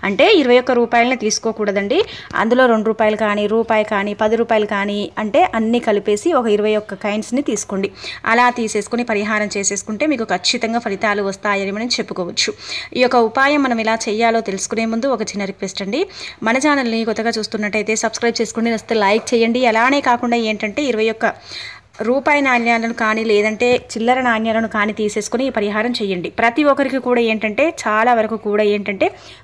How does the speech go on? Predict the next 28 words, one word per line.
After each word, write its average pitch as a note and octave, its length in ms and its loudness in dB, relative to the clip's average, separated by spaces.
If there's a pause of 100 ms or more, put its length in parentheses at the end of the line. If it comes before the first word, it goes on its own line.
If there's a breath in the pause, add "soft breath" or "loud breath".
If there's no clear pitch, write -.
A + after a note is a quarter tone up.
(120)
పనులు B3+ 240 2
పూర్తవ్వాలి. G3+ 680 0 (320 loud breath)
అనుకున్న C4 380 0
పనులు A#3 280 2
అనుకున్న A3+ 380 0
సమయానికి G#3+ 520 -2
జరిగితే G3+ 360 -2
చాలా G#3+ 320 0
మంచిదండి. G#3 540 -2
అలా G3+ 160 2
జరగవండి, G#3 540 -2
మేము G#3+ 180 -4 (100)
చాలా G3 140 0
బాధపడుతూ G#3 520 0
ఉంటామండి G3+ 840 -2
అని G#3+ 100 -4
బాధపడుతూ G3+ 480 -2
ఉంటారు G3 260 -2
కదా, A3 240 0 (380 loud breath)
అలాంటి A3+ 300 2
వాళ్లకు A3 340 0
బ్రహ్మాండంగా G#3 600 -2
పనిచేస్తుంది. F#3+ 600 -6 (320 loud breath)
ఇదేంటంటేనండి A#3+ 760 2 (140)
చాలా A3 280 2
వరకు A#3 220 -2
కూడా A3 220 -2
ఏంటంటే G3+ 520 0